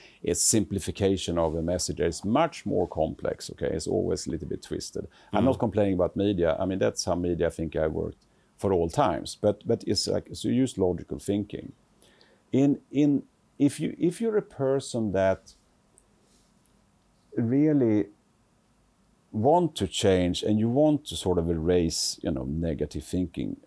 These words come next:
Speaker 1: uh, from yourself, I, I recommend this to, to most people, is that, okay, I regularly have negative thoughts. I tend to be oversensitive to how people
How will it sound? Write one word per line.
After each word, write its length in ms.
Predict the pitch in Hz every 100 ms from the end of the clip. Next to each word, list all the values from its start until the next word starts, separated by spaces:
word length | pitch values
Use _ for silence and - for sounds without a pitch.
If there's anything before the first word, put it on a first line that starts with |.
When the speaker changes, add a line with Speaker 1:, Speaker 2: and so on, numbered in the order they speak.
| 80
Speaker 1:
uh, 180 | 80 76 -
from 240 | - 69 -
yourself, 400 | - 67 65 -
I, 140 | 107 -
I 180 | 127 143
recommend 560 | 127 - 90 87 85
this 200 | 82 80 - -
to, 160 | 73 - -
to 180 | - - _ -
most 360 | 92 87 -
people, 320 | - - - -
is 160 | 101 -
that, 240 | 104 101 _ _ _
okay, 320 | 143 - 85 - _ _ _ _ _ _ _ - - -
I 140 | 113
regularly 520 | 113 113 98 92 87 80
have 200 | 90 80
negative 400 | 80 76 73 73
thoughts. 380 | - - - - _ - - - - - -
I 460 | 98 95 92 92 -
tend 360 | 92 90 85 -
to 120 | 87
be 240 | 85 85
oversensitive 920 | - 95 92 107 120 110 92 104 95
to 120 | 82 78
how 60 |
people 320 | 78 82 76